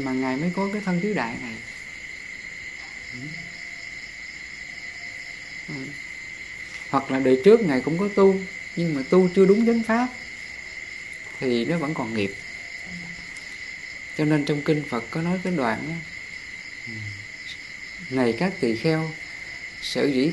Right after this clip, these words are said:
ta và các con á, bị trôi lăn trong biển khổ sinh tử, vì sống không đúng thánh giới, ừ, thánh định, thánh tuệ. Do,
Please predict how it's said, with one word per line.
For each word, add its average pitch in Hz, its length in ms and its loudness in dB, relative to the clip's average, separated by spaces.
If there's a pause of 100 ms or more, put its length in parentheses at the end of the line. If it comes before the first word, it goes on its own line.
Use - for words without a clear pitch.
ta 165 220 6
và 127 160 0
các 180 260 -2
con 170 320 2
á, 220 80 -4 (400)
bị 117 340 4
trôi 175 180 6
lăn 170 300 4
trong 175 240 2
biển 123 200 2
khổ - 260 0
sinh 165 280 0
tử, 120 240 4 (800)
vì 123 280 4
sống 170 420 2
không 156 240 2
đúng 160 280 2
thánh 180 240 2
giới, 196 340 4 (600)
ừ, 123 60 -6 (300)
thánh 185 240 0
định, 127 280 2
thánh 175 200 -2
tuệ. 110 280 -2 (1500)
Do, 170 380 12